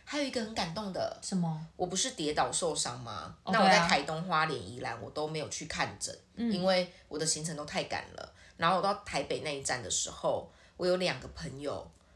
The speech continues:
Speaker 1: 是一个女生朋友，是她完全没有跟我说，她是直接就是跟我见面的时候，她就把那个酸痛药膏
Speaker 2: 嗯。
Speaker 1: 放在我的行李箱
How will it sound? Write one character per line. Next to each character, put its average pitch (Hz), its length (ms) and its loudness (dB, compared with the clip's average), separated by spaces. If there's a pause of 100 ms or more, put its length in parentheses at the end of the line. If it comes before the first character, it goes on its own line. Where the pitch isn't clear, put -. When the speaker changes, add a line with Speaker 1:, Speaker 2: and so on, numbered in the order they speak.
Speaker 1:
是 196 480 0 (340)
一 190 100 -8
个 202 80 4
女 190 160 0
生 180 160 -2
朋 180 80 -4
友， 143 120 -4
是 165 360 -4 (360)
她 196 280 8
完 165 160 6
全 170 120 -4
没 151 80 -4
有 147 60 -2
跟 147 160 -6
我 110 140 -6
说， - 200 -4
她 165 160 -2
是 185 120 -4
直 175 180 -10
接 131 460 -2
就 196 100 -2
是 196 60 -2
跟 185 160 -2
我 147 100 -4
见 165 160 -2
面 156 100 -2
的 135 40 -6
时 147 80 -4
候， 143 40 -4
她 151 60 -6
就 180 100 -2
把 - 300 2
那 139 100 -8
个 - 360 -6
酸 160 280 0
痛 170 200 -4
药 143 160 0
膏 76 340 -8
Speaker 2:
嗯。 226 280 0 (200)
Speaker 1:
放 170 160 0
在 165 80 0
我 135 100 -2
的 120 80 -10
行 110 240 -4
李 101 60 -12
箱 - 180 -6